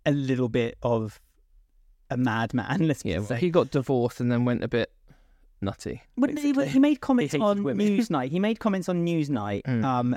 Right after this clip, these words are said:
Speaker 1: about, what, four or five years ago, he got called out for those comments, and instead of apologising for it, he's kind of doubled down on it and now made it his
Speaker 2: Yeah.
Speaker 1: personality to
Speaker 2: Like
Speaker 1: kind
Speaker 2: all
Speaker 1: of, like,
Speaker 2: people who
Speaker 1: go
Speaker 2: find
Speaker 1: on about
Speaker 2: themselves
Speaker 1: it.
Speaker 2: on G B News, they
Speaker 1: Yeah.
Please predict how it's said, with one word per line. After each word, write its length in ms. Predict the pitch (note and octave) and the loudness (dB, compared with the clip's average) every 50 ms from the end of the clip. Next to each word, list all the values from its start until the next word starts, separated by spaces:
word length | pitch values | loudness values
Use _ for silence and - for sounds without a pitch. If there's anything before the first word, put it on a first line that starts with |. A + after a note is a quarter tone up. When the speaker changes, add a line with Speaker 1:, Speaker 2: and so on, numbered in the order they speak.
| - - | -2 -4
Speaker 1:
about, 360 | C3+ C3 C#3+ C3 B2+ A#2+ - - | -2 0 2 2 2 0 -2 -6
what, 260 | - C#3 - G#2 - | -10 -8 -8 -8 -8
four 140 | - - D3+ | -4 -2 -2
or 60 | C#3+ C3 | -2 0
five 240 | - D3+ C#3 C3+ | 0 0 0 2
years 200 | C3+ C3+ C3 B2 B2+ | 2 0 0 0 -2
ago, 300 | A2+ A#2+ A2 G#2 G#2+ - - _ _ _ _ | -2 -2 -2 -2 -4 -8 -10 _ _ _ _
he 260 | - - G#3+ G#3+ G#3 | -6 -2 -2 -2 0
got 260 | F3 - G#3+ G3+ - | 2 2 2 0 0
called 260 | - - A#3 A3+ A3 A3+ | -2 -2 -2 0 2 2
out 180 | A3 G#3+ E3 | 2 2 0
for 100 | - - D#3 | -2 -2 -2
those 160 | C#3 C3 - | -2 -2 -4
comments, 340 | - C#3 B2 A#2 A2 B2 - | -2 -2 -2 -2 -2 -2 -2
and 100 | F3 G3+ | -2 0
instead 300 | A3+ G#3+ - - E4+ G4 | 0 0 0 0 0 0
of 80 | F#4 | 2
apologising 720 | F4 D#4+ - - - A#3+ A#3 G#3 - F3 D3 C#3 C3+ C3 B2 | 0 0 0 2 2 2 2 2 2 0 0 0 0 -2 -4
for 240 | - C3+ A#2+ A2+ A2 | -2 -2 -2 -2 -2
it, 100 | G#2 - | -4 -4
he's 280 | - F3+ F#3 F3+ - | -2 -2 -2 -2 -2
kind 160 | - - G#3+ G#3 | 0 0 0 0
of 80 | G3 | 0
doubled 280 | F3 G#3+ F#3+ G3 G3+ F3 | 0 0 0 0 0 0
down 220 | G#3 G3+ G#3 G3+ | 0 0 0 0
on 120 | F#3+ D#3+ D#3 | 0 0 0
it 40 | D3+ | 0
and 120 | D#3 D#3+ | 0 0
now 140 | E3+ E3+ E3+ | 2 2 2
made 320 | E3+ E3+ E3+ E3+ E3 D#3 | 2 0 0 -2 -2 -2
it 120 | F3 D#3+ - | -4 -4 -4
his 120 | F3 D#3+ - | -4 -4 -2
Speaker 2:
Yeah. 100 | - E3+ | 0 0
Speaker 1:
personality 760 | D#3+ - - - F3 E3+ E3 D#3+ C#3 - - - A#2+ A2 A#2+ | 0 0 0 0 0 2 2 0 0 -2 -4 -4 -6 -4 -4
to 60 | C3+ | -2
Speaker 2:
Like 100 | C3+ C3 | -2 0
Speaker 1:
kind 140 | - D#3 D3 | 0 2 2
Speaker 2:
all 40 | D3+ | 2
Speaker 1:
of, 40 | C#3 | 2
like, 100 | D3 C3+ | 0 0
Speaker 2:
people 260 | B2+ - - B2 A#2+ | 0 0 -2 -2 -2
who 120 | A2 - A#2 | -2 -2 0
Speaker 1:
go 160 | - F3 D#3 D#3 | 2 4 4 4
Speaker 2:
find 80 | D#3 | 2
Speaker 1:
on 80 | D#3 D3+ | 2 0
about 260 | C#3 B2+ A#2+ G2+ G2+ G#2 | 0 0 -2 -2 -4 -4
Speaker 2:
themselves 60 | A2 | -6
Speaker 1:
it. 80 | - | -6
Speaker 2:
on 140 | A#2 G#2+ G#2+ | -4 -4 -2
G 160 | - A2 G2+ | -2 -2 0
B 120 | F2+ G#2 G2+ | 0 2 2
News, 400 | G2+ F#2 F2 D#2+ F2 G2 - - | 2 2 2 0 -2 -6 -6 -4
they 200 | - A2 A2 A2 | 0 0 2 2
Speaker 1:
Yeah. 440 | G#2+ G3 D#3+ A#2+ G#2+ G2 D2+ G1+ - | 4 2 2 2 0 -4 -6 -8 -12